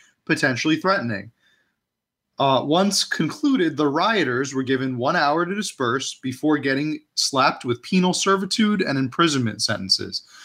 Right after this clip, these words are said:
So the Riot Act basically said, like, you are not allowed to riot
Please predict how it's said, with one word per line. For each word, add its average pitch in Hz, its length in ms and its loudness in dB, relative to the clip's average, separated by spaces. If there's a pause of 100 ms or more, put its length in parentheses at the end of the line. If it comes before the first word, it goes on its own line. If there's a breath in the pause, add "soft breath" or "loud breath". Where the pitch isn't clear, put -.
(340 loud breath)
So 160 140 0
the 147 100 2
Riot 165 300 2
Act 151 240 0
basically 151 400 0
said, 135 320 0
like, 123 360 -2 (1400)
you 131 160 -2
are 127 80 0
not 123 200 2
allowed 127 360 2
to 139 580 -2
riot 139 460 0